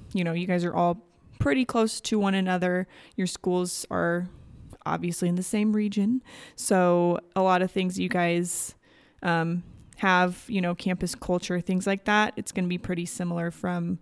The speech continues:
um, you know, in, in your region.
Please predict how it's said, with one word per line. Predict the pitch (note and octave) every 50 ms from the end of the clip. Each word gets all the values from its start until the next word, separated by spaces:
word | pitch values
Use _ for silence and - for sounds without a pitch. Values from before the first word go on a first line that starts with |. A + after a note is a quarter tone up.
| - - - - - - _ _ _
um, | - E3+ E3 E3+ E3+ F#3 E3 - - - - - - - - - - - -
you | - F#3+ F3
know, | D#3+ C#3+ E3 - - _ _ - _
in, | - G3+ G3 F#3+ F#3 - - _
in | F#3 G3+ G3 G3 F#3
your | F3 F3 F3 E3 D#3+
region. | - D#3+ D3+ - - - - - A3+ G3